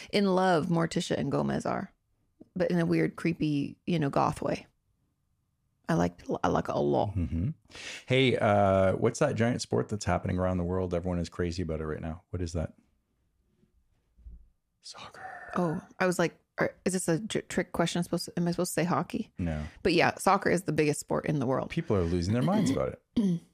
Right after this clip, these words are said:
Speaker 2: And then it's full of controversy.
Speaker 1: Why? Is it the
Speaker 2: Dun-dun-dun.
Speaker 1: world? Do they have the World Cup or what's it called?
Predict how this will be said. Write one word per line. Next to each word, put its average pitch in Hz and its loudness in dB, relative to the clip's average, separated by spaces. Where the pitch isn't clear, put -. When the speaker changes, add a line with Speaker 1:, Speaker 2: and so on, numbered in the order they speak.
Speaker 2:
And 92 2
then 95 4
it's 80 -2
full 101 0
of 85 -2
controversy. 87 -4
Speaker 1:
Why? 202 2
Is 196 0
it 226 4
the 214 4
Speaker 2:
Dun-dun-dun. 202 4
Speaker 1:
world? 226 4
Do 240 2
they 277 4
have 302 0
the 269 2
World 254 0
Cup 269 -2
or 202 -2
what's 208 -2
it - -6
called? - -6